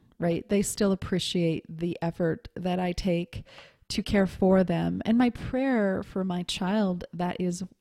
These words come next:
is one, is that she still, though she will always naturally probably create little messes to, um,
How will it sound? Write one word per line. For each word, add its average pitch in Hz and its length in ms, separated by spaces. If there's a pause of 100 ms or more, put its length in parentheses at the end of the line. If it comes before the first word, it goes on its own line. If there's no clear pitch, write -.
(160)
is 180 240
one, 175 380 (440)
is 185 320
that 185 500 (760)
she - 180
still, 226 880 (800)
though 208 340
she 214 280
will 202 260
always 208 300
naturally 190 540
probably 185 500
create - 320
little 180 200
messes 175 640
to, 175 560 (600)
um, 170 560